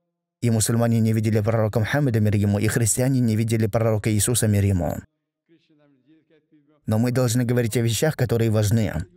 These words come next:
о человеческих ценностях и человеческой доброте. И затем он сказал, что когда индусы говорят, что всё является Богом,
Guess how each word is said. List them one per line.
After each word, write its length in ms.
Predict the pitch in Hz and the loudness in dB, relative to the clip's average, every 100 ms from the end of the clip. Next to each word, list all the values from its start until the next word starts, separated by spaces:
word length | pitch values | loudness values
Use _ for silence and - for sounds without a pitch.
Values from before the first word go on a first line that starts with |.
| - | -4
о 100 | 107 | -2
человеческих 640 | 110 113 107 107 - 107 | 0 0 -2 -2 -2 -2
ценностях 500 | - 127 139 - 110 | 0 0 0 0 -2
и 160 | - 107 | -2 -2
человеческой 560 | 113 110 107 107 - | 0 0 0 -2 0
доброте. 540 | 107 104 101 98 87 58 - _ _ _ _ _ _ _ _ _ _ _ _ _ _ - | 0 0 0 0 -2 -4 -10 _ _ _ _ _ _ _ _ _ _ _ _ _ _ -2
И 80 | |
затем 300 | 107 117 127 | 0 0 0
он 60 | 123 | 0
сказал, 500 | - 107 151 95 - - | 0 0 0 0 -6 -10
что 240 | - 117 | -4 -2
когда 300 | 107 117 113 | 0 0 0
индусы 320 | 113 117 127 | 2 0 0
говорят, 320 | 117 110 120 110 | 0 2 0 0
что 200 | - 107 | -2 -2
всё 160 | - 120 | 0 0
является 400 | 110 113 101 107 | 2 2 0 0
Богом, 360 | 139 127 92 | 0 0 -2